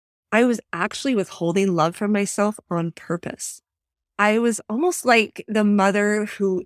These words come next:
didn't want to show too much love to her children for fear that they would stop trying to be better.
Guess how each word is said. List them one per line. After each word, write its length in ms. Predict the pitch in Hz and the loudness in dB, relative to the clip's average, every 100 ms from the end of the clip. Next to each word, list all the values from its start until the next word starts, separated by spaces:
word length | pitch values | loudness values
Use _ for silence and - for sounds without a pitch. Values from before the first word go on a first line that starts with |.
| - | -2
didn't 240 | 220 208 | -2 0
want 140 | 220 - | -4 -4
to 100 | 190 | -4
show 180 | 208 175 | -2 -4
too 220 | - 196 | -4 -2
much 240 | 202 208 - | -2 -2 0
love 180 | 190 175 | 0 0
to 140 | 202 | -4
her 100 | 196 | -4
children 400 | - 175 202 220 | -2 -4 0 -2
for 140 | 208 | -2
fear 260 | 185 185 180 | -2 0 0
that 140 | 185 | 0
they 120 | 185 170 | -2 -2
would 200 | 175 - | -4 -6
stop 460 | - 180 156 - | -4 0 0 -2
trying 580 | - 156 151 190 262 269 | -8 -4 -2 -2 -2 -4
to 160 | - 196 | -6 -6
be 140 | 180 | -2
better. 420 | 160 147 220 349 | -2 0 0 -2